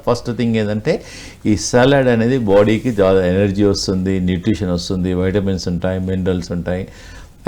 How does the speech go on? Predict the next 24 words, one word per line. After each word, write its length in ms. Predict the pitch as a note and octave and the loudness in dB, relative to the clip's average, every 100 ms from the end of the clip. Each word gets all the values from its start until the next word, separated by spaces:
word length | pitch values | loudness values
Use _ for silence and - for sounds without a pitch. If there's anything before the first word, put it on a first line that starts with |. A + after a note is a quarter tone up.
| A2+ - - | 2 2 -4
డై-, 260 | A2+ A2 | 0 2
డైజెషన్ 540 | A2+ A2+ G#2+ G2+ G#2+ G#2 | 4 4 4 -2 -2 0
కూడా 140 | G#2+ | 0
బాగా 300 | F#2 F2+ F2+ | 2 0 2
అవుతుంది. 560 | F2 D#2+ E2+ E2 F2+ - - - - | 0 -2 -6 -4 -6 -8 -18 -18 -4
ఒక 180 | A#2+ B2 | 0 4
హాఫ్ 260 | A2 A#2 | 4 2
అన్ 120 | B2 A#2+ | 2 0
అవర్ 120 | A#2 | 0
తర్వాత 360 | A#2 A2+ A#2+ F4+ - - - - | 0 -2 -2 -8 -10 -20 -8 -6
కుక్డ్ 260 | C3 B2 | -2 -2
ఫుడ్ 220 | - C3+ - - - - - | -2 -8 -8 -20 -20 -12 0
ట్రై 140 | G#2 | 0
చేయండి. 480 | D2+ F2+ E2+ D#2+ C2+ | 0 -2 -2 -4 -6
సపోజ్ 400 | - G2 G#2 G2 | -4 -2 -2 -2
maybe 360 | G#2 G#2 A2 G#2+ - - - - | -2 0 -2 -4 -12 -20 -16 -4
we 100 | G#2 | 2
are 140 | A2 G#2 | 4 4
recommending, 600 | G#2 G#2+ G#2 G#2 A2 A2+ - - - - - G#2+ | 2 0 0 0 0 -2 -6 -20 -20 -20 -8 -2
ఆ, 20 | |
మేము 240 | G#2 G#2 - G#2+ | 0 0 0 0
చపాతీ 360 | A#2 A#2 C3 | 2 2 2
అవాయిడ్ 360 | G#2 G2 G#2 G2+ | 4 4 4 2
చెప్తాము, 440 | F2 G2+ F2 F2 | -2 -2 -2 -2